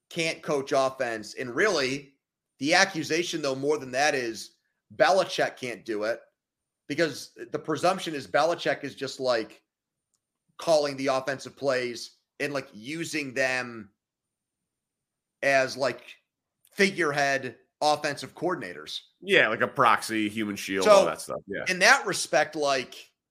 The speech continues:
Speaker 1: you think Bel-, Bel-, Bill Belichick is gonna take powers away from himself?
Speaker 2: No.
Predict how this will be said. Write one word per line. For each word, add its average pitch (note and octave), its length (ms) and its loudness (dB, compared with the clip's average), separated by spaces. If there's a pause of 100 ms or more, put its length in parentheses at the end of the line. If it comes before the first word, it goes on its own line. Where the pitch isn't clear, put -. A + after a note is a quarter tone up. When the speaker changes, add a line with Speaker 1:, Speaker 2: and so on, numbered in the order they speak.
(920)
Speaker 1:
you F3 100 -4
think G3+ 200 -2
Bel-, F#3 160 2
Bel-, F3+ 320 0
Bill F3 180 -2
Belichick E3+ 460 -2
is D3+ 80 -6
gonna D3 160 -6
take D#3+ 300 -8
powers C#3+ 400 -2
away C3+ 160 -4
from C3+ 160 -10
himself? A2+ 600 -6 (2500)
Speaker 2:
No. C#3+ 1040 6